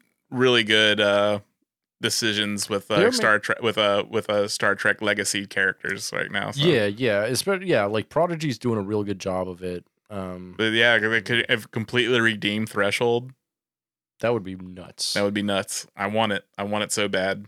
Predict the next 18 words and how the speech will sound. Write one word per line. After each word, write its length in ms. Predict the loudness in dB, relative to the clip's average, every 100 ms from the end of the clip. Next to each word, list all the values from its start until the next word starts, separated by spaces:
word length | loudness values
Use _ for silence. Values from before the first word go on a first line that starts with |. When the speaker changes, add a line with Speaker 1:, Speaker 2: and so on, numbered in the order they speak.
| -6
Speaker 1:
I 60 |
Speaker 2:
Yeah. 160 | -2 0
Speaker 1:
can 80 | 0
taste 200 | -2 -2
it. 160 | -6 -8 -20 _ _ -20 _ _ _ _ _ _
Speaker 2:
Like, 200 | -2 4
not, 280 | 4 4 4
not 200 | 2 4
only 200 | 4 4
Speaker 1:
<laughs> 80 | 4
Speaker 2:
redeem 520 | 6 4 4 4 4
Threshold, 500 | 4 2 2 2 2
make 240 | 0 0
it, 160 | -2 -4
like, 260 | -6 -6 -6
important 640 | -6 -6 -4 -4 -4 -6 -6
to 100 | -8 -10
canon. 520 | -10 -6 -4 -6 -12